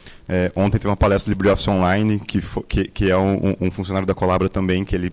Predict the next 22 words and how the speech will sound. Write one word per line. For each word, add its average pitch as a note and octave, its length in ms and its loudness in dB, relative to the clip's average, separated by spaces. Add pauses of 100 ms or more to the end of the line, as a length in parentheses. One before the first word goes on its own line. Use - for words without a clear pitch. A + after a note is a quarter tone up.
ele F2 200 -4
tava F2+ 320 0 (420)
demonstrando F#2+ 560 0
o - 0 -
LibreOffice F#2 380 0
Online. F2+ 320 -2 (880)
É, F#2+ 640 0
eu - 800 -18
vou G#2+ 80 0
falar A2+ 180 2
um A2+ 60 2
pouquinho A#2 320 4
hoje A2+ 200 6
sobre A#2 440 2 (200)
o - 80 2
ciclo D3+ 560 2 (400)
de G#2+ 80 -6
desenvolvimento A#2 680 4
do A#2+ 80 -2
kernel A2+ 240 0
do A2+ 80 -2
Linux. F#2 440 -4